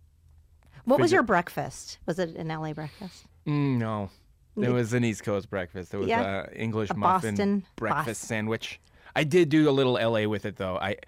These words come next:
Speaker 2: the stupidest thing ever, like, just so counterproductive. I got a bacon, egg, and cheese English muffin
Speaker 1: Uh-huh.
Speaker 2: breakfast sandwich at this little thing, this place, but I had them give me egg whites.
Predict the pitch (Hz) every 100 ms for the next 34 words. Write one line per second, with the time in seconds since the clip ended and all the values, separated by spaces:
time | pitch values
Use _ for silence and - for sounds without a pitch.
0 | - _ _ 113 107 - 127 117 104 -
1 | 101 98 95 90 95 92 - 98 - 95
2 | - - 107 95 92 95 - 92 - -
3 | 98 98 98 - _ - - - 117 110
4 | - 107 95 110 110 117 110 107 101 -
5 | 107 104 - _ 113 107 107 107 101 101
6 | 104 107 104 120 113 - 123 123 127 -
7 | 101 95 95 87 98 92 90 - - -
8 | 101 117 120 _ 101 - 107 117 - -
9 | 113 110 110 113 107 110 101 - _ _
10 | - _ - 120 110 107 - 101 95 85
11 | 71 -